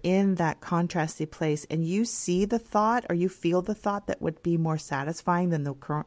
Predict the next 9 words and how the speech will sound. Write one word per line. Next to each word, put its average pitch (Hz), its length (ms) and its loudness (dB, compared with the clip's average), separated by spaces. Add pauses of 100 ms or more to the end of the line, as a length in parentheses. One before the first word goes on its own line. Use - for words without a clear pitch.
current - 320 -4
one 143 160 -2
you're 123 100 -6
stewing 139 460 0
in, 180 240 2 (560)
and 180 480 6 (380)
you 156 160 0
choose 175 640 -2
it - 420 -4